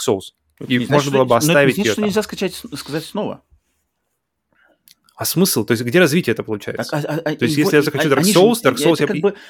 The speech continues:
Speaker 2: развитие, оно может быть, но развитие может и не быть. Не, не каждая игра должна быть развитием. Иногда просто хороший comfort food, э, съесть, э, бургер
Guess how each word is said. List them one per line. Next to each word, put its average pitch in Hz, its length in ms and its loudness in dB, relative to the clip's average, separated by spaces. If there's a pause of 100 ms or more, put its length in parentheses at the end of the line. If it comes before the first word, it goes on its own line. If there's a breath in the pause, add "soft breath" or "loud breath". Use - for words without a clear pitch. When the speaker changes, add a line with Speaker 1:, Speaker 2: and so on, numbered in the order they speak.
(140)
Speaker 2:
развитие, 151 520 -2
оно 147 220 0
может 226 240 -4
быть, 135 180 -4
но 120 60 -2
развитие 135 320 -4
может 131 220 -2
и 117 40 -6
не 101 100 -6
быть. 175 300 -8
Не, 120 120 -4
не 120 120 -2
каждая 208 300 -2
игра 190 120 -2
должна 151 200 -6
быть 139 140 -10
развитием. 123 440 -6
Иногда 104 280 -2
просто 135 360 -6 (100)
хороший 131 360 -4
comfort 139 380 -4 (100)
food, 202 240 -2 (460 soft breath)
э, 98 340 -4
съесть, 123 480 -6
э, 101 200 -6
бургер 117 600 -4